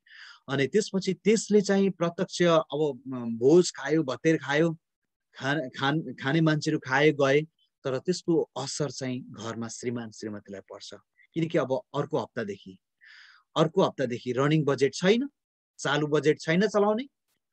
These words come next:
अनि त्यहाँबाट झै झगडाहरू खिचतानी सुरु हुनु गर्दछ। अनि कति ठाउँमा मैले केस देखेको छु, मैले भर्खरै पनि,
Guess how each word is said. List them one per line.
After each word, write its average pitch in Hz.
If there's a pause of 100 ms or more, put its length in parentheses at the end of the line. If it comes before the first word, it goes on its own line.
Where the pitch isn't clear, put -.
(120)
अनि 120
त्यहाँबाट 135
झै 117
झगडाहरू 110
खिचतानी 107
सुरु 104
हुनु 104
गर्दछ। 98 (680)
अनि 226
कति 285 (180)
ठाउँमा 196
मैले 175
केस 180
देखेको 135
छु, 131
मैले 120
भर्खरै 135
पनि, 139